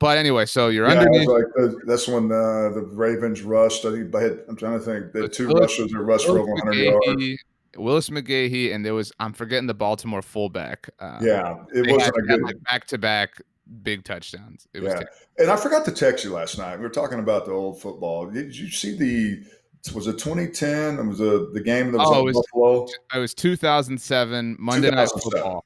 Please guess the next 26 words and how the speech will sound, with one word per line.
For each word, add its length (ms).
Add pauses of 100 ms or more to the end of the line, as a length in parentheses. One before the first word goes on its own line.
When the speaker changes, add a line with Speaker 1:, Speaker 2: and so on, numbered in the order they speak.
(160)
Speaker 1:
Yeah, 400
two 140
thousand 360
seven, 600 (300)
week 360
five. 760
The 100
Cowboys 460
were 120
four 380
and 80
oh, 440
went 300
to 120
Buffalo. 800 (380)
That 160
was 240 (260)
the, 240
so 160
the 100
Bills 360
were 80
on 160
Monday 220
Night 200
Football, 640